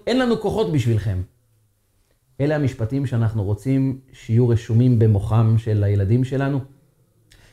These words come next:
מה עם המשפטים כמו, "אתה יקר בעיניי, כשאני רואה אותך אני מתמלא בשמחה וגאווה, איזה אושר שיש לי ילד כמוך"? כמה פעמים אנחנו אומרים את המשפטים האלה?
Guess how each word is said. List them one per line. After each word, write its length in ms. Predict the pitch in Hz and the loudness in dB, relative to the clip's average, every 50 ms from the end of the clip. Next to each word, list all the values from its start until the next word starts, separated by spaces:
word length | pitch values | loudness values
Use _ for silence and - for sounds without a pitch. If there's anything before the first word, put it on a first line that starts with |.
| _ | _
מה 80 | - 139 | -2 0
עם 120 | 165 202 | 0 0
המשפטים 520 | 190 170 156 - - - 131 - 151 143 139 | 0 -2 -2 -4 -4 -6 -6 -2 -2 -2 -2
כמו, 240 | - 139 139 135 127 | 0 0 0 0 0
"אתה 160 | 127 - 113 | 0 0 0
יקר 460 | 113 110 - - - 135 135 131 127 | 0 -2 -2 -2 -2 -2 0 2 2
בעיניי, 540 | 120 117 110 110 110 110 104 104 104 101 101 104 - _ _ _ _ _ _ _ _ _ _ _ | 4 4 4 4 2 2 2 2 0 0 0 -2 -4 _ _ _ _ _ _ _ _ _ _ _
כשאני 240 | - 123 120 127 | 0 2 4 4
רואה 200 | 120 113 123 143 | 4 4 4 2
אותך 200 | 156 147 - - | 2 0 -2 -2
אני 140 | 135 127 123 | 0 0 2
מתמלא 360 | 123 117 - - 117 117 123 | 0 0 0 -2 -2 0 2
בשמחה 480 | 131 127 120 - 117 110 104 104 123 120 117 | 2 0 0 -2 -2 -2 -2 0 0 0 0
וגאווה, 480 | 117 101 98 107 107 104 101 123 123 - - - | 2 2 2 0 0 0 0 0 -2 -4 -4 -2
איזה 220 | 151 123 110 110 - - - | 0 0 0 0 -2 -4 -10
אושר 320 | - - - 135 123 113 | -12 -8 -4 -2 -2 -2
שיש 420 | 107 - - 107 110 117 - - | -2 -2 -2 -2 -2 -4 -4 -6
לי 80 | - 110 | -4 -2
ילד 300 | 113 117 120 113 107 - | 0 0 2 0 0 -4
כמוך"? 400 | - - 107 101 123 123 - 110 107 - _ _ _ _ _ _ _ | -4 -4 -2 -2 -2 -2 -2 -4 -6 -8 _ _ _ _ _ _ _
כמה 180 | - 143 151 165 | -12 -10 -10 -8
פעמים 220 | - 160 170 165 | -8 -8 -8 -8
אנחנו 240 | 156 147 123 - 131 | -8 -8 -8 -6 -4
אומרים 220 | 127 127 143 147 | -2 -2 -2 -2
את 100 | 139 - | -4 -4
המשפטים 440 | 120 123 110 - - 110 - 135 139 | -4 -6 -6 -6 -8 -8 -4 -2 0
האלה? 160 | 127 101 98 | 2 2 2